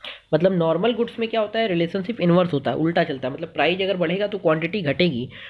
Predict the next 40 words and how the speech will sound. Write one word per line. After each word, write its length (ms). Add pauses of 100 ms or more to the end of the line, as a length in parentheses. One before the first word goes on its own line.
(140)
और 80
quantity 460
अगर 180
बढ़ेगा 300
तो 100
price 340
घटेगा, 360 (760)
और 380
ऐसी 300
situation 440
में 100
normal 340
goods 240
होते 180
हैं। 180 (160)
लेकिन 300
अगर 180
दोनों 380
ही 100 (440)
same 240
situation 480
में 120
चल 160
रहे 120
हैं, 80
price 260
भी 100
बढ़ 180
रहा, 180
quantity 460
भी 140
बढ़ 180
रही 240
है, 80 (360)
तो 80
giffen 340
goods। 200 (160)
okay, 280 (1500)
very 200
good। 160